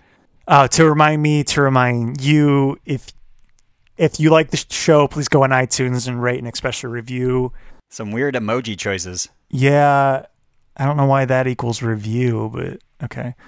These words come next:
Speaker 2: It's a
Speaker 1: Um,
Speaker 2: middle finger. All right, calm down.
Speaker 1: Yeah, all right, all right. Uh, oh, yeah, reviews are what help people find this podcast. Also, we spend no dollar signs on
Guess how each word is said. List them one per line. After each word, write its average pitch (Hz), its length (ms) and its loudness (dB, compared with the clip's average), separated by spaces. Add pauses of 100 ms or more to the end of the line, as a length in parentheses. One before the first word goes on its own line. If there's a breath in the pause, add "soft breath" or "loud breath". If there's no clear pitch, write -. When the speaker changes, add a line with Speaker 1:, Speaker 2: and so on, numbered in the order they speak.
(200 soft breath)
Speaker 2:
It's - 120 -20
a - 220 -8
Speaker 1:
Um, 123 300 4
Speaker 2:
middle 143 200 2
finger. 113 420 -8
All 131 80 -2
right, 101 200 -8
calm 143 220 -6
down. 95 180 -6
Speaker 1:
Yeah, - 220 -6
all 143 80 -2
right, - 340 -8
all 139 100 -6
right. - 300 -12
Uh, 73 440 -2
oh, 160 260 6
yeah, 135 220 -4
reviews 147 560 0
are 143 180 -4
what 139 160 0
help 143 220 -8
people - 180 -10
find 196 240 -2
this 185 100 -6
podcast. 175 640 0
Also, 143 280 -6
we 139 100 -6
spend 147 320 -2
no 139 120 0
dollar 131 320 0
signs 135 480 -2
on 120 260 -4